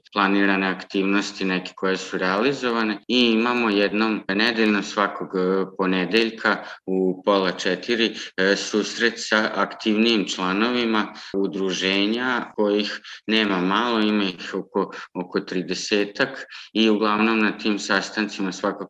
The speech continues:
ponedeljka, e, prisustvuje minimum dvadeset, e, ljudi gde se dogovaramo oko nekih aktivnosti, da li je to,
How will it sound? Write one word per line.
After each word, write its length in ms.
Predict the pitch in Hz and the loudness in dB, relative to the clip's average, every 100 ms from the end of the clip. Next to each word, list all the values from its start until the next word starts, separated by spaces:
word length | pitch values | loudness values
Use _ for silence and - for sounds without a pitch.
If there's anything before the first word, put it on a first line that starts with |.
| - | -4
ponedeljka, 580 | 95 92 90 101 - 92 | -2 0 2 0 0 -4
e, 760 | - - - - - 92 101 98 | -4 -16 -20 -20 -6 0 0 0
prisustvuje 720 | 101 92 - 110 - 98 95 | 0 0 -2 -4 -2 0 2
minimum 500 | 101 98 95 92 92 | 2 2 2 2 2
dvadeset, 540 | 95 92 92 - - - _ | 2 0 -2 -6 -10 -14 _
e, 100 | 95 | 2
ljudi 480 | 101 107 107 110 113 | 4 4 2 4 2
gde 480 | 95 104 101 98 92 | 2 4 4 2 0
se 220 | - 113 | -4 -2
dogovaramo 840 | 98 98 107 101 107 107 104 101 | 0 2 2 2 2 2 0 -2
oko 200 | 98 - | -4 -4
nekih 440 | 104 101 98 90 101 | -2 -2 -4 -6 -6
aktivnosti, 640 | 95 - 104 107 107 104 | -6 -2 2 2 0 -2
da 160 | 101 101 | 2 4
li 100 | 98 | 2
je 160 | 95 | 2
to, 220 | 113 107 | 0 0